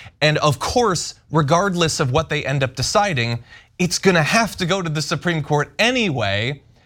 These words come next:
So it's interesting that they added this roadblock, and now we have no idea when we're gonna move forward.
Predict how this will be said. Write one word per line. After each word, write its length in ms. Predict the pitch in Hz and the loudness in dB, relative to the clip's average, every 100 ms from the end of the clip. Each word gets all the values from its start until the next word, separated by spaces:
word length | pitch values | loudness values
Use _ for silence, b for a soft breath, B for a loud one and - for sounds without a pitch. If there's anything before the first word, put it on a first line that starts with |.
| b | b
So 180 | - 180 | 0 2
it's 140 | - 233 | 2 0
interesting 600 | 240 - 190 - 180 156 | 0 0 -2 0 -2 -2
that 160 | 143 131 | -4 -2
they 320 | 127 240 269 | -2 0 0
added 220 | 180 143 | -2 -2
this 160 | 135 - | -4 -2
roadblock, 640 | 131 110 101 107 120 - - | -4 -2 -2 0 -2 -4 0
and 240 | 147 147 | 0 2
now 220 | 156 208 262 | 0 0 0
we 120 | 185 | -2
have 160 | 147 135 | -2 0
no 180 | 139 120 | 0 0
idea 300 | 113 117 113 | -2 -2 0
when 180 | 120 | 0
we're 80 | 117 | 0
gonna 120 | 120 | 0
move 180 | 123 120 | 0 0
forward. 460 | 277 294 151 131 | 0 0 0 -2